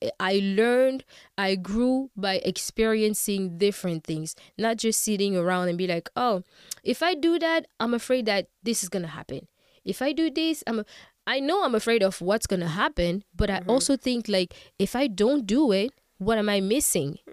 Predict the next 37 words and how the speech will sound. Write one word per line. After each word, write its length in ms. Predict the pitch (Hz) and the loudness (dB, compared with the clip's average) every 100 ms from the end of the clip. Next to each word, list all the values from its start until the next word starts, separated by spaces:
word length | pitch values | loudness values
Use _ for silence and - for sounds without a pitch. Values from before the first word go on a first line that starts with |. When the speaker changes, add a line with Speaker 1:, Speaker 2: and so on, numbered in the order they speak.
| - | -12
Speaker 2:
Mm-hmm. 500 | 170 165 160 165 190 | -10 -10 -10 -10 -2
Speaker 1:
You 140 | 208 | 0
know? 280 | 196 170 170 - _ _ _ _ _ - - | 2 2 0 -8 _ _ _ _ _ -14 -2
So 160 | 214 | 0
that's 200 | 208 285 | 2 0
my 140 | 311 277 | 2 0
point 260 | - 254 | 2 2
of 120 | 226 202 | 2 0
view. 200 | 254 196 - - - | 0 -2 -6 -8 0
And 140 | 220 | 2
we 80 | 233 | 2
were 200 | 269 277 | 2 2
already 320 | 202 196 185 | 2 2 2
not 200 | 180 175 - | 0 0 -2
on 120 | 170 | -2
the 60 | 165 | -2
same 260 | - 175 | -2 -2
level 240 | 165 160 160 | 0 -2 -4
on 120 | 170 | -2
that. 260 | 170 185 180 - - - | -2 -4 -6 -10 -18 -14
<laughs> 260 | - - | -14 -4
But 100 | 202 | 0
I 40 | 233 | 2
was 140 | 359 | 2
like, 140 | 339 330 | 0 0
"Okay, 340 | 415 427 403 415 | 2 2 2 2
we 80 | 339 | 2
can 100 | 427 | 4
do 100 | 370 | 4
compromise." 600 | - 247 247 220 214 320 330 302 - | 2 2 2 2 0 0 -4 -8 -10
<laughs> 320 | - - - - | -12 -12 -10 -4
Let's 180 | - | -2
just, 200 | 339 359 | 0 0
<laughs> 20 | 277 | 0
Speaker 2:
Mm-hmm. 420 | 262 302 320 285 | 0 0 2 0
Speaker 1:
we 100 | 320 | 0
can, 160 | 359 | -2